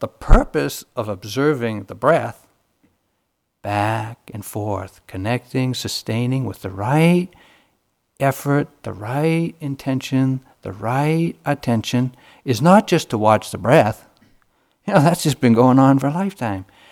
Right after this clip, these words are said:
But it's to sharpen your attention, to cut through delusion.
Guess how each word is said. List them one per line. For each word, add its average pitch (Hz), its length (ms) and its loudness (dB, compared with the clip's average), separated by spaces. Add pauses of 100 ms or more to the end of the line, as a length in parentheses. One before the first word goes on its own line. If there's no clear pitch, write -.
(220)
But 143 160 4
it's 139 220 0
to 127 260 -2
sharpen 113 340 -2
your 107 120 -4
attention, 180 460 -4 (800)
to 127 160 -2 (120)
cut 175 480 -2
through 143 680 0 (200)
delusion. 107 920 -2